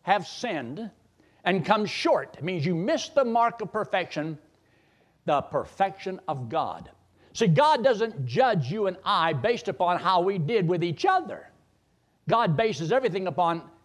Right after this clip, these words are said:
his perfection. And we've all come short of his perfection. Now, we may look at each other and say, "Well, I'm better than she is," or, "She's better than he is." It's always in comparison to God. So we've all come short. Everyone has sinned.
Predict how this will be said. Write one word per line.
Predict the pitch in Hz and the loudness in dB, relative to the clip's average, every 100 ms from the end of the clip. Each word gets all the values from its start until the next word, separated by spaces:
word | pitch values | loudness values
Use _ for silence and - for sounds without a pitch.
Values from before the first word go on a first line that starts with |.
| _ _ | _ _
his | - 226 | -4 -4
perfection. | 226 151 - 120 - - - - _ _ _ _ _ | -2 -8 -4 -4 -6 -16 -18 -20 _ _ _ _ _
And | 156 | -2
we've | 165 175 | 2 2
all | 196 | 2
come | 185 175 | 2 -4
short | - 196 151 | -2 -4 -4
of | 143 - _ _ | -8 -14 _ _
his | - 208 | -4 -4
perfection. | - 135 - 120 - 69 - _ _ _ - - | -2 -6 -2 -4 -6 -18 -20 _ _ _ -20 0
Now, | 185 156 | 2 4
we | 190 | 4
may | 254 208 | 4 2
look | 196 190 | 2 2
at | 190 | 0
each | 180 - | -2 4
other | 359 285 | 4 4
and | |
say, | 190 | 0
"Well, | 185 196 | 4 4
I'm | 190 | 4
better | 180 180 | 0 -2
than | 135 120 | -4 -8
she | - 339 | -6 -6
is," | 117 98 | -6 -8
or, | 110 | -8
"She's | 233 | -6
better | 208 196 165 | 0 0 0
than | 139 | -2
he | 277 320 | 0 0
is." | - - - _ _ _ _ _ _ _ _ | -2 -8 -20 _ _ _ _ _ _ _ _
It's | 160 143 | -4 0
always | 175 180 175 147 | 2 2 0 -4
in | 147 | -10
comparison | 143 123 170 160 139 120 | -10 -10 -6 -6 -6 -10
to | 107 | -10
God. | 92 127 90 73 65 - _ _ _ _ _ | -10 -8 -8 -10 -14 -20 _ _ _ _ _
So | - | -2
we've | 139 127 | 0 2
all | 151 175 | 2 2
come | 170 185 170 | -2 -8 -8
short. | - 156 92 - - _ _ _ _ _ _ _ _ | -6 -6 -6 -14 -20 _ _ _ _ _ _ _ _
Everyone | 190 220 151 135 143 147 | 2 2 0 -4 -4 -6
has | 113 135 120 | -6 -8 -8
sinned. | - - 151 87 76 | -10 -6 -8 -8 -16